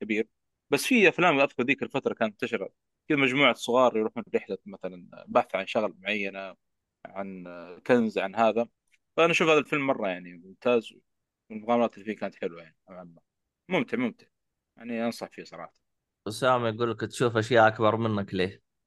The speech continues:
Speaker 1: آه، يعني، ذكريات يا أخي وكذا، سبحان الله.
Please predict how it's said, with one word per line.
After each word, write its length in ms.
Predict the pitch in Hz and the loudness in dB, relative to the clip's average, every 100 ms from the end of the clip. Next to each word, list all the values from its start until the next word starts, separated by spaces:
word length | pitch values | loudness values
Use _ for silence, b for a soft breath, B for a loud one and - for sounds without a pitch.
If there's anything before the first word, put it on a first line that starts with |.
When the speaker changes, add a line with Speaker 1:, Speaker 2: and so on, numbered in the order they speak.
| _ _ | _ _
Speaker 1:
آه، 380 | 120 110 101 90 | -14 -10 -6 -6
يعني، 600 | 123 165 190 185 180 170 | -8 -8 -4 -2 0 0
ذكريات 720 | 147 165 180 185 185 180 - | -2 -4 0 4 6 4 2
يا 320 | 156 156 151 | 2 4 4
أخي 240 | 139 - 131 | 2 -2 -2
وكذا، 680 | 123 113 - 127 117 104 98 | -2 -4 -2 -2 -2 -4 -6
سبحان 680 | - 90 _ 95 95 92 92 | -10 -20 _ -14 -14 -16 -18
الله. 560 | 90 85 87 87 82 | -20 -20 -20 -20 -20